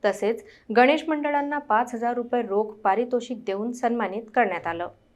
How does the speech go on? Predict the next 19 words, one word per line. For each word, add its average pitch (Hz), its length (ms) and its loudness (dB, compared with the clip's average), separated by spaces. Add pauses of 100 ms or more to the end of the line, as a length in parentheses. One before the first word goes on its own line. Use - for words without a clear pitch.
(400)
अकोला 330 420 4
पोलीस 339 420 0
विभागाच्या 226 500 0
वतीने 254 400 0
पोलीस 208 400 2
लॉन 214 180 2
येथे 220 280 -4
एक 254 320 2
विशेष 226 380 -4
कार्यक्रम 226 500 2
पार 226 200 8
पडला, 180 360 -4 (200)
ज्यात 208 200 8 (380)
जिल्हाभरातील 339 680 8
विविध 262 280 0
गुन्ह्यांमधील 262 600 2
चोरी 226 320 4
गेलेला 220 380 2 (120)
एकूण 254 360 2